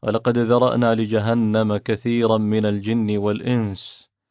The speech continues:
لهم قلوب لا يفقهون بها،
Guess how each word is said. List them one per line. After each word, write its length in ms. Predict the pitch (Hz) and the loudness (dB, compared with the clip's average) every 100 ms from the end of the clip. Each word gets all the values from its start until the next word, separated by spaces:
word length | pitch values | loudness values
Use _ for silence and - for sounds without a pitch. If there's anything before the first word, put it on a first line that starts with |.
| _ _ _ | _ _ _
لهم 260 | 120 107 127 | -2 0 0
قلوب 640 | 123 127 139 143 151 156 - _ _ _ | 0 0 0 0 0 -4 -8 _ _ _
لا 120 | 117 107 | -8 -6
يفقهون 640 | 101 - 107 104 98 92 | -6 -6 -8 -6 -8 -8
بها، 460 | 92 95 104 - | -10 -14 -18 -20